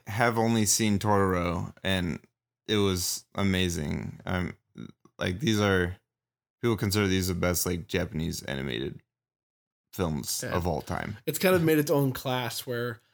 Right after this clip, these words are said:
Speaker 2: I think when we saw Weathering with You last week,
Speaker 1: Right.
Speaker 2: the director had, like, a note at the end of it where he was talking about how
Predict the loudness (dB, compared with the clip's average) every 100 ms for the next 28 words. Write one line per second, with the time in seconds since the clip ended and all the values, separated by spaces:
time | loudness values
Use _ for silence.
0 | _ -8 0 0 0 -2 -2 -2 -2 -4
1 | -4 -4 -6 -10 -6 -4 -2 -2 -2 -2
2 | -2 -2 -4 _ -4 -4 -2 0 0 0
3 | -2 2 2 0 -4 -2 0 0 -4 0
4 | 2 2 0 -2 -2 -6 -10 -6 -6 -4
5 | -2 -2 -4 -6 -6 -6 -6 -6 -6 -6
6 | -6 -6 -6 -4 -6 -6 -4 -6 -8 -8
7 | -6 -4 -4 -6